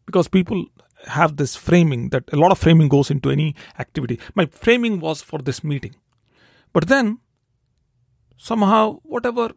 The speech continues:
I, it turns out that I've, I indeed had some energy in me.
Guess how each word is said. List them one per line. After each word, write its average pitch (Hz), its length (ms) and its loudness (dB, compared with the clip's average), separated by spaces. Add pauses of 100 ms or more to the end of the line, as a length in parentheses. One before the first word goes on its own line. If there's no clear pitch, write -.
(100)
I, - 80 -16
it - 160 -18 (380)
turns 233 320 0
out 160 180 0
that 165 100 -2
I've, 165 240 2 (400)
I 160 80 0
indeed 185 420 2 (420)
had - 460 -2
some 165 260 -2
energy 147 440 4
in 123 160 0
me. 131 240 2